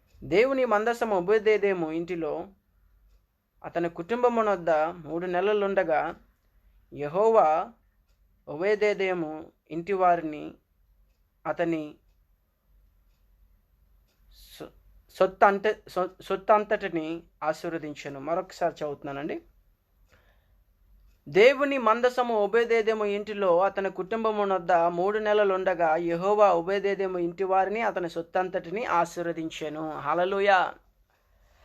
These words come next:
హల్లెలూయా. చూడండి, ఇక్కడ మనము గమనించిన, మనం చదువుకున్న వాక్య భాగము దేవుని మందసం కోసం.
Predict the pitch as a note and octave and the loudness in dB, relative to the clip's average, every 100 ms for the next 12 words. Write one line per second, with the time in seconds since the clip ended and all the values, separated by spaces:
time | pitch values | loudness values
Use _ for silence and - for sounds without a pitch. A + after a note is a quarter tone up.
0 | _ - E3 G#3 G#3+ A3 G3+ D#3 - - | _ -2 0 2 0 2 2 2 -2 -14
1 | _ _ _ _ _ _ _ _ _ - | _ _ _ _ _ _ _ _ _ -8
2 | A#3+ D4 C#4 G3 G#3+ - F3+ F3 G#3 F#3 | 2 2 2 0 -2 -2 2 4 4 -2
3 | F3+ F3 G3+ - E3+ F#3+ A3+ B3+ B3+ A3+ | 0 -2 -4 -6 0 0 2 -2 -4 -4
4 | F#3+ F3+ G3 F#3+ F#3 F#3 G#3+ A#3 A3 F3 | -2 0 0 -4 -2 -2 -2 -4 -2 4
5 | F3+ F#3+ A3 G3 G3 F#3 D3+ D3 F#3+ - | 4 4 0 4 4 2 -4 -6 -6 -8
6 | _ _ _ _ _ _ _ _ _ _ | _ _ _ _ _ _ _ _ _ _
7 | _ _ _ _ _ _ _ D3+ F#3+ A#3 | _ _ _ _ _ _ _ 0 4 4
8 | A#3+ B3 A3 F#3+ F#3+ G#3 G#3 G#3+ G3 E3 | 2 -4 -2 2 4 2 0 -2 -4 -8
9 | - D3 - | -12 -14 -18